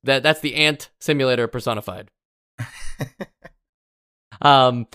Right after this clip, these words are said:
but Silent Service two, other than not having Sid's involvement, the addition, other than, like, nicer graphics and, you know, some maybe more, like, um, uh,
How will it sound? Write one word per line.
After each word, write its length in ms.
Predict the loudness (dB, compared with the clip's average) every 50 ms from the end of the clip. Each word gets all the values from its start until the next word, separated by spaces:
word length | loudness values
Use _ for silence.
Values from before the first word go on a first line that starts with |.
| -20 _ _ -18 -2
but 280 | 4 4 4 4 4 2
Silent 320 | 2 2 4 2 2 2
Service 260 | 0 0 0 0 0
two, 340 | 2 2 2 4 2 0 -2 0
other 200 | 2 2 4 4
than 180 | 4 4 4
not 160 | 4 4 4 2
having 200 | 2 0 -2 0
Sid's 220 | 0 0 0 0
involvement, 460 | 0 2 2 2 2 2 -2 -4 -4 _ _ _ _
the 320 | -6 0 0 2 2 2
addition, 720 | 0 -2 -2 2 4 4 4 4 2 2 2 2 0 -2 -4
other 240 | -2 -2 0 0
than, 160 | 0 0 0 0
like, 220 | -2 -4 -4 -6 _ _ -6
nicer 640 | -2 0 0 0 0 -2 -2 -2 0 0 -2 -2 -6
graphics 800 | -6 -2 0 2 2 2 2 0 0 0 0 0 -2 _ -8 -6
and, 380 | -6 -4 -4 -6 -8 -10 -12 -16 _ _ _
you 140 | -8 -6 -4
know, 140 | -4 -4 -4
some 380 | -6 -8 -10 -8 -10 -12 -8
maybe 240 | -6 -6 -4 -4 -4
more, 300 | -4 -2 -2 0 0 -2
like, 340 | -2 -2 -4 -6 -6 -6 -6
um, 400 | -6 -6 -6 -8 -10 -10 -12 -14 -16 _ -20 -20 -20 _ _ _ _ _ _ _
uh, 420 | -6 -4 -4 -4 -4 -4 -6 -8